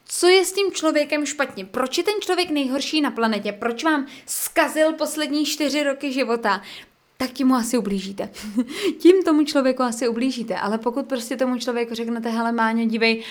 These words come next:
pojďme se teďkom vídat trošičku míň, mně se změnily priority, já se chci víc soustředit sama na sebe, víc se chci soustředit na svůj biznes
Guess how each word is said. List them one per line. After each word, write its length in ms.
pojďme 240
se 120
teďkom 340
vídat 260
trošičku 460
míň, 180
mně 140
se 140
změnily 420
priority, 440
já 120
se 120
chci 340
víc 280
soustředit 440
sama 200
na 80
sebe, 280
víc 200
se 80
chci 160
soustředit 560
na 80
svůj 240
biznes 420